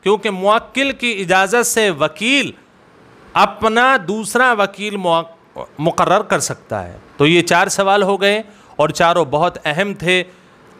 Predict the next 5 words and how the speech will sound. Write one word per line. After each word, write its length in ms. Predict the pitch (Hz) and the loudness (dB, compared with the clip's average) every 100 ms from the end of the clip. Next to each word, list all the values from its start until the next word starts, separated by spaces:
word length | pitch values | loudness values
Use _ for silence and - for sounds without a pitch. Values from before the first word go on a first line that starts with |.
| - | 2
आपको 680 | 160 180 - 180 180 175 - _ _ - | 4 2 0 0 0 -2 -10 _ _ -2
अय्याम 460 | 160 165 175 180 175 | 0 2 2 0 -2
कुर्बानी 480 | 175 151 156 165 180 | -2 0 0 0 -2
में 260 | 160 139 - _ _ _ - - - - - - - - - 127 | -2 -4 -8 _ _ _ -20 -20 -20 -20 -20 -20 -20 -20 -8 0
जानवर, 560 | 143 175 185 190 196 | 4 4 4 4 2